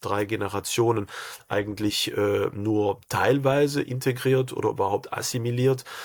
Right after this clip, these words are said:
äh, haben und die natürlich die, die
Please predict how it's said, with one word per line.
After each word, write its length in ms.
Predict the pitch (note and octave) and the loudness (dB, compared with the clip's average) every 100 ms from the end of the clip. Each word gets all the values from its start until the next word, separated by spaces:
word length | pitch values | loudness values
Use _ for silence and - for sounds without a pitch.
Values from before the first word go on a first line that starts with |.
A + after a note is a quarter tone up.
| - - | -14 -4
äh, 80 | A2 | 0
haben 800 | G#2+ A#2 A2+ A#2+ B2 A#2 A#2+ A2+ | 2 2 2 6 6 4 0 -2
und 180 | G2+ F#2+ | -6 -4
die 60 | |
natürlich 640 | A2 G#2 - A2 G#2+ - - | -2 -2 2 2 2 -4 -8
die, 220 | A2 G2+ | -8 -8
die 160 | - | -8